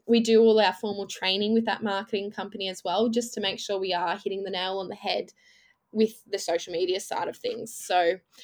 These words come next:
that's kind of how social media came into the idea, and then pairing that with flexible way to earn an income and supporting female athletes. So putting that all together, and that's Sporting Chance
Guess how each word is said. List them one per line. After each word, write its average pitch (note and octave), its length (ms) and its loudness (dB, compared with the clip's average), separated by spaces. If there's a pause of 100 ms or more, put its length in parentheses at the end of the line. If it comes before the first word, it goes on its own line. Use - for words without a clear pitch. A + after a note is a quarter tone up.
(140)
that's B3+ 200 6
kind D#4 180 0
of D4 60 -2
how A3 440 4
social A3 380 0
media G#3+ 480 4 (480)
came G#3 240 0
into G#3 240 -2
the G3+ 140 2
idea, F#3 540 2 (120)
and G#3+ 160 0
then F#3 440 0
pairing G3 400 -2
that F#3 220 0
with F#3 240 -4 (240)
flexible G#3 400 0
way F3 200 0
to - 140 -4
earn F3+ 140 -4
an F3 120 -4
income F4 480 -2 (520)
and G3 160 -4
supporting G3+ 380 0
female F#3 360 -4
athletes. B3 480 0
So G3+ 140 0
putting A#3+ 280 6
that G3+ 120 2
all F#3+ 160 0
together, F3+ 480 0
and F3+ 180 -2
that's - 480 -2
Sporting F#3+ 380 0
Chance - 560 -8